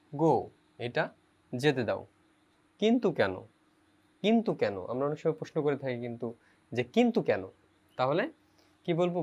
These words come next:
"But why?" "But why?" "সত্য বলো", "সত্য বলো"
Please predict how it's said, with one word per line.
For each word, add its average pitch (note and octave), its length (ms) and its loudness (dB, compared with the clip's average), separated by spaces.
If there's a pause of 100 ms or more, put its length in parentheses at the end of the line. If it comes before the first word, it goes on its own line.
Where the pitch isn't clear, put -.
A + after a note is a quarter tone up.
(120)
"But B2+ 180 6 (160)
why?" G#2+ 160 -2 (3750)
"But C#3+ 160 6 (100)
why?" G2 140 -2 (680)
"সত্য F3+ 280 0 (140)
বলো", G2+ 180 -6 (680)
"সত্য E3 300 -2 (160)
বলো" G2+ 140 -2